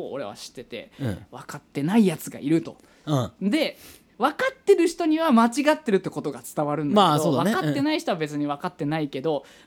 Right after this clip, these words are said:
Speaker 1: うん。周りの人どうすんだろうな、みたいな感じになって。
Speaker 2: あー。
Speaker 1: で、そのうち、うちのなんかそのいとこのね、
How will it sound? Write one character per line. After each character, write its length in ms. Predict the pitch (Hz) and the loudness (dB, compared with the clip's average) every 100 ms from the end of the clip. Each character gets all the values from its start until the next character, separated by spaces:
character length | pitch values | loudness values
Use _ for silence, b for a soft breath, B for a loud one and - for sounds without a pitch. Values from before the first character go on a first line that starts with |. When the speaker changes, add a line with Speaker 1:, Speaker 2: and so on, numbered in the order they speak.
| _ | _
Speaker 1:
う 40 | |
ん。 20 | |
周 80 | 139 | -20
り 60 | 135 | -18
の 60 | |
人 180 | 131 - | -20 -20
ど 140 | - 170 | -12 -10
う 20 | |
す 160 | 160 139 | -6 -4
ん 80 | 131 | -6
だ 80 | |
ろ 100 | 113 | -8
う 40 | 117 | -14
な、 120 | 117 | -14
み 60 | 117 | -18
た 80 | - | -18
い 20 | |
な 60 | - | -16
感 100 | 135 | -14
じ 80 | 127 | -14
に 40 | |
な 60 | 123 | -8
っ 20 | |
て。 40 | 156 | -2
Speaker 2:
あ 440 | 151 131 117 98 277 | 0 0 -2 -4 -4
ー。 20 | |
Speaker 1:
で、 140 | 285 | -6
そ 120 | 196 | -6
の 140 | 269 254 | -8 -8
う 60 | |
ち、 180 | 240 269 | -8 -10
う 120 | 190 | -12
ち 120 | 196 262 | -6 -4
の 140 | 269 | -4
な 80 | 247 | -6
ん 20 | |
か 80 | - | -8
そ 100 | 135 | -12
の 80 | - | -12
い 80 | 190 | -8
と 100 | 359 | -6
こ 140 | 214 | -6
の 100 | 139 | -10
ね、 220 | 135 208 | -12 -16